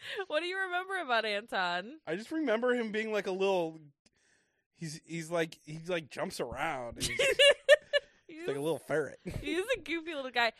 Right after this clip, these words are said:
Speaker 1: He reminds me of, uh, a chipmunk.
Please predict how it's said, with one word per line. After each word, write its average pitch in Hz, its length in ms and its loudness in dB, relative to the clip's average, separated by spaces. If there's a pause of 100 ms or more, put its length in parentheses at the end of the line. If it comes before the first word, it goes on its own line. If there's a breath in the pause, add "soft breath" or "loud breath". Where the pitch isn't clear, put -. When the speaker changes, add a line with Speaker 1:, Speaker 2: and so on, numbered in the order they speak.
(160 loud breath)
Speaker 1:
He 339 80 -6
reminds 523 500 -2
me 349 420 -6 (360)
of, 226 560 2 (1400)
uh, 233 320 2
a 175 160 -6
chipmunk. 151 680 -8